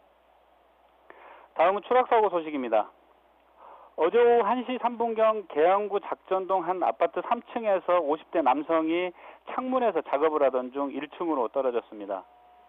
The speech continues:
이 남성은 목과 골반을 심하게 다쳤는데요. 출동한 계양소방서 일일구 구급대에 의해 응급처치 후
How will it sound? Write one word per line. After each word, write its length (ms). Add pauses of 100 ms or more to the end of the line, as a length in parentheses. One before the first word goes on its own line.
(640)
이 100
남성은 460
목과 360
골반을 580
심하게 300
다쳤는데요. 680 (880)
출동한 380
계양소방서 680
일일구 420
구급대에 440
의해 380
응급처치 640
후 200